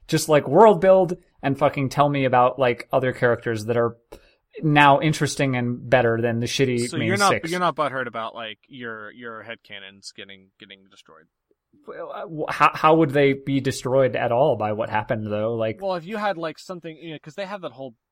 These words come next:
Speaker 2: Bon Bon secret agent stuff, like,
Speaker 1: Right.
Speaker 2: which I actually thought was kinda funny, but what if
Speaker 1: Hilarious.
Speaker 2: you were really, like, married to some fic about Bon Bon coming from an entirely different background, and, like, now you're wrong?
Speaker 1: Uh, like, the only headcanon that I have about Bon Bon is that she's from Stalingrad, and that's not broken by that.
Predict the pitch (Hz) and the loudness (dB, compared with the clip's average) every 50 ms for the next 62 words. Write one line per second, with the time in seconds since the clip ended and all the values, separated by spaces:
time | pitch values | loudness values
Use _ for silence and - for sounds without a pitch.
0 | _ - 123 120 123 127 120 127 123 123 127 123 - - 143 120 120 113 104 107 | _ -14 -12 -10 -10 -12 -12 -12 -12 -10 -12 -12 -14 -16 -16 -16 -16 -14 -14 -14
1 | 110 110 127 - _ - - - 147 139 147 151 _ - 120 113 107 - _ _ | -14 -16 -20 -20 _ -20 -18 -12 -12 -10 -12 -12 _ -12 -12 -12 -14 -16 _ _
2 | _ _ _ _ _ - 143 127 113 185 190 202 156 143 123 135 127 113 117 _ | _ _ _ _ _ -4 -2 -2 -2 -2 -4 -6 -8 -10 -12 -12 -12 -14 -14 _
3 | - 117 104 - - 175 185 160 135 123 117 113 113 123 - - 151 131 117 113 | -18 -20 -18 -16 -12 -10 -10 -10 -10 -12 -14 -14 -16 -10 -4 -2 0 2 2 0
4 | 110 107 - - - 147 139 131 139 139 131 127 120 117 113 - 127 123 123 120 | -2 -4 -6 -8 -8 -10 -12 -12 -14 -14 -14 -14 -12 -12 -14 -14 -14 -16 -14 -12
5 | 117 120 113 - - 117 - - 131 123 110 _ _ - 113 107 _ 113 98 104 | -12 -12 -14 -16 -20 -20 -20 -20 -20 -20 -20 _ _ -16 -16 -16 _ -20 -18 -18
6 | 98 98 - 113 107 104 107 104 107 98 98 95 98 98 98 _ _ _ - 110 | -18 -16 -16 -16 -16 -16 -16 -16 -18 -16 -16 -18 -20 _ _ _ _ _ -20 -20
7 | 101 98 95 95 _ _ _ _ 104 98 98 101 98 - 107 104 98 95 90 95 | -20 -20 -20 _ _ _ _ _ -20 -20 -20 -20 -20 -18 -16 -16 -16 -16 -20 -20
8 | 90 95 90 92 90 87 - - 80 76 78 85 90 90 87 92 95 _ 110 101 | -20 _ _ -18 -18 -18 -18 -20 -20 -20 -20 _ -20 -20 -20 -20 -20 _ -20 -20
9 | 95 95 92 90 90 85 - 80 80 82 92 90 _ _ _ _ _ _ _ _ | -20 -20 -20 -20 -20 -20 -20 -20 -20 -20 _ _ _ _ _ _ _ _ _ _
10 | _ _ _ _ _ - - - - - 185 175 180 160 123 147 160 160 156 180 | _ _ _ _ _ -18 -14 -12 -12 -6 -2 0 0 0 0 0 0 2 2 2
11 | 196 196 170 170 170 160 165 - 151 147 139 135 131 131 127 117 131 131 123 127 | 0 0 0 0 0 0 0 -2 -2 -2 -2 -2 -2 -2 -2 0 0 0 0 0
12 | 120 123 120 120 - 127 120 120 113 113 110 110 110 110 110 110 123 123 127 - | 0 0 0 0 0 -2 -2 -2 0 -2 -2 -2 -4 -6 -8 -8 -8 -8 -8 -6
13 | - 123 113 110 - - - 123 113 107 - - 139 117 120 123 117 107 113 110 | -8 -8 -8 -10 -10 -6 -4 -4 -4 -4 -6 -2 0 2 2 2 0 -2 -4 -6
14 | 107 101 101 104 107 113 113 113 113 113 131 139 - - 127 107 - - 120 110 | -6 -6 -6 -6 -6 -6 -6 -6 -4 -2 -2 -2 -2 -4 -8 -8 -6 -4 -4 -2
15 | 104 - 117 110 107 104 101 104 101 98 104 - - | -2 -4 -6 -6 -4 -6 -6 -6 -6 -8 -8 -10 -12